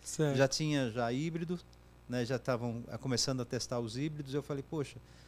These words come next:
Speaker 2: se tem carro híbrido, por que não tem cem por cento elétrico?" Aí eu comecei a, a estudar esse assunto mais a fundo. Fiquei sabendo que tinha já na Europa alguns veículos, lá na, eu já,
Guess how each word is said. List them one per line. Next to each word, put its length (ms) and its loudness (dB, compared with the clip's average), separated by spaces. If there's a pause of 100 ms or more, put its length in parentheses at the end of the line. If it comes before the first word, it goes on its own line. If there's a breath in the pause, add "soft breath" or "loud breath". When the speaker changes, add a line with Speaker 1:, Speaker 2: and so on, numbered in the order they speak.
(140 loud breath)
Speaker 2:
se 160 -4
tem 200 2
carro 380 2
híbrido, 360 0
por 160 -6
que 140 -2
não 140 0
tem 220 2
cem 180 2
por 160 0
cento 280 -4
elétrico?" 440 -6
Aí 80 -2
eu 60 -2
comecei 560 -6 (480 loud breath)
a, 380 -2
a 60 0
estudar 540 0
esse 160 0
assunto 560 -4
mais 320 0
a 60 0
fundo. 360 -4
Fiquei 220 -4
sabendo 420 2
que 120 -6
tinha 420 0
já 140 0
na 100 0
Europa 480 0 (400 loud breath)
alguns 320 -2
veículos, 460 0
lá 160 0
na, 360 -2
eu 140 2
já, 220 -2